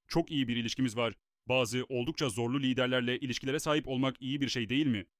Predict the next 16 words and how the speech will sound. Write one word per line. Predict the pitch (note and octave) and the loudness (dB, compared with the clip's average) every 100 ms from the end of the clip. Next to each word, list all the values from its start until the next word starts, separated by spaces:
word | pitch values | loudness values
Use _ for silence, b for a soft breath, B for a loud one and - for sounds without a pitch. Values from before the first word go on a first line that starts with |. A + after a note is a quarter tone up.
| _ - | _ -4
Kendisi | A#2+ A#2 - C#3+ | 0 0 -2 -2
çetin | D3 C3+ A#2+ | 0 2 0
bir | A2 | 0
adam. | G#2+ A2+ - _ _ _ | -2 -6 -8 _ _ _
Ama | B2 A#2+ A#2+ | 0 0 0
Erdoğan | C3 C3 B2+ B2 | 2 2 4 4
ile | B2 A2+ | 2 2
benim | A#2+ B2 | 2 2
sahip | A#2 A#2+ A#2+ | 0 0 0
olduğum | A#2 B2 | 0 0
türden | A#2+ A2+ B2 A#2 | 0 0 0 2
bir | A#2+ | 0
ilişkiye | A#2 - B2 B2 | 0 -2 -2 0
kimse | C#3+ C3 A#2 | 0 0 -2
sahip | A#2+ A#2 - | -2 -2 -2
değil. | A#2 G#2 | -2 -2